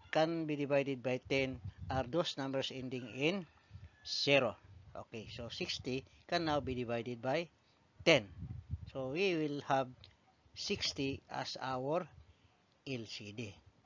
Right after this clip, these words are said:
So that's how to find for the L C D. Uh, we just simply look at the bigger denominator, then we start by it by multiplying two, three,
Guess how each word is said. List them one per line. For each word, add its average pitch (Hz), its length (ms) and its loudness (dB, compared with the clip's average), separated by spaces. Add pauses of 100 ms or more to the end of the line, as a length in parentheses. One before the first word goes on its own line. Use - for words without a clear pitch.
So 131 200 -6
that's - 380 -2 (300)
how 156 300 2
to 139 160 -2
find 135 320 2
for 127 140 0
the 123 280 -6
L 147 60 -4
C 143 180 -4
D. 123 260 0 (760)
Uh, 127 500 0
we 143 160 0
just 135 200 -2
simply 156 360 2
look 147 160 0 (140)
at 143 180 0
the 127 140 -4
bigger 160 260 0
denominator, 160 640 0
then 127 300 -4 (440)
we 131 640 0
start 143 280 2 (120)
by 117 360 -8
it 147 240 -6
by 123 220 -2
multiplying 127 720 -2
two, 156 380 2
three, 139 260 -4